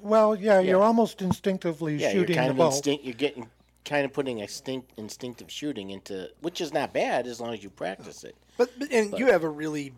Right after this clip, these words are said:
Speaker 3: big background in traditional bow,
Speaker 1: Yeah.
Speaker 3: right? In regards to just doing, you know, not you,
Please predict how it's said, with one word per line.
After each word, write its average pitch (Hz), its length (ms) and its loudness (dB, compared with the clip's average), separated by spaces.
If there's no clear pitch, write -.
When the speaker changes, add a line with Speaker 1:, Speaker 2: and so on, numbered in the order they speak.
Speaker 3:
big 127 220 -10
background 120 460 -14
in 107 100 -20
traditional 113 640 -16
bow, 98 340 -18
Speaker 1:
Yeah. 156 280 -2
Speaker 3:
right? 117 320 -14
In 131 120 -20
regards 120 400 -14
to 123 120 -20
just 131 260 -12
doing, 135 500 -8
you 143 80 -14
know, 127 160 -12
not 165 380 -2
you, 143 140 -14